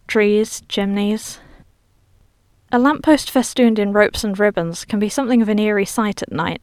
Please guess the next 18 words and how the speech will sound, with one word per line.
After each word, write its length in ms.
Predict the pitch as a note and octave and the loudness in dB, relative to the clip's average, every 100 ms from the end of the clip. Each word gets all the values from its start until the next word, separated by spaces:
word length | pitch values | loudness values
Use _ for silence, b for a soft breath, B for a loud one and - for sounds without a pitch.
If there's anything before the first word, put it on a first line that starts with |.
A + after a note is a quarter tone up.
| - | -10
especially 540 | - - A#3 - G#3+ | -8 -2 -2 0 -2
when 160 | G3 F#3+ | -2 -2
the 80 | F#3 | -2
wind 240 | G3 G3 | -2 -4
picks 300 | - - - | -6 -8 -4
up. 180 | - - _ _ _ _ _ _ _ _ _ _ _ _ _ _ _ - | -4 -6 _ _ _ _ _ _ _ _ _ _ _ _ _ _ _ -6
The 60 | |
custom 380 | B3 D4+ - E4+ | 0 0 0 -6
of 80 | D#4 | -6
throwing 400 | - C4 A#3+ G#3+ | -2 2 2 2
a 20 | |
rope 300 | G#3 G#3+ - | 2 2 2
or 80 | G#3+ | 0
ribbon 320 | G#3 G3+ F#3 | 0 0 -2
over 240 | F3+ F3+ | -2 -2
a 60 | F#3 | -2
tall 240 | - G3+ | -2 -4
thing, 420 | F#3+ G#3 D#3+ E3 | -2 -2 -2 -4